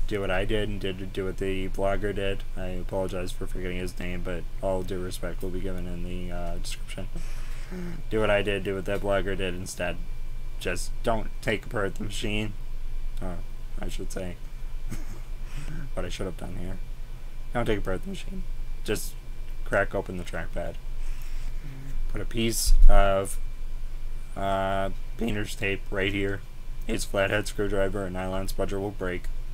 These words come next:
And just shove it right under there and crack it up. Don't just rip the trackpad up, but just crack it up. It will separate into two pieces.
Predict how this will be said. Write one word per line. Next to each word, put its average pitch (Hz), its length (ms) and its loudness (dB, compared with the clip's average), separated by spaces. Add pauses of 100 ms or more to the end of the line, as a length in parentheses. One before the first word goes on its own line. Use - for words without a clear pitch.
(1200)
And 95 220 -2
just 92 180 -2
shove 101 300 0
it 101 180 0
right 98 320 0
under 104 280 -2
there 98 340 -2 (840)
and 101 160 -2
crack - 380 -6
it 98 80 -2
up. 90 160 -2 (720)
Don't 104 300 0
just 117 240 0
rip 110 360 0
the 110 100 2
trackpad 90 560 -2
up, 104 200 0
but - 120 -4
just - 260 -2
crack 104 320 -4
it 107 80 0
up. 98 220 2 (160)
It 95 80 0
will 92 180 0
separate 98 480 -2
into 98 240 0
two 104 160 2
pieces. 113 600 0